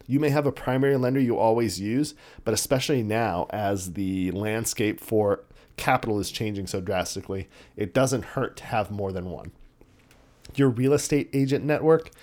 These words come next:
you can have a primary, but you can also have people that you tell, "Reach out when you've got a deal, reach out when you've got a deal."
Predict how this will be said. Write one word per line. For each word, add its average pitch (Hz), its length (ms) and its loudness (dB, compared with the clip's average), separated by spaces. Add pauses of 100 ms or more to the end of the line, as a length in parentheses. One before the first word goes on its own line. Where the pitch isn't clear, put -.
(580)
you 147 200 -2
can 156 160 0
have 131 520 0
a - 80 -4
primary, 143 640 0
but 131 140 -4
you 127 60 -4
can 123 120 0
also 135 220 2
have 113 220 0
people 143 340 2
that - 160 0
you 95 100 -4
tell, - 500 2 (720)
"Reach 147 300 2
out 127 120 6
when 120 100 -2
you've 107 100 -4
got 110 140 2
a 101 60 -2
deal, 92 440 0
reach 104 340 -4
out 101 140 0
when 87 80 -6
you've 92 100 -6
got 98 140 -2
a 90 60 0
deal." 87 380 0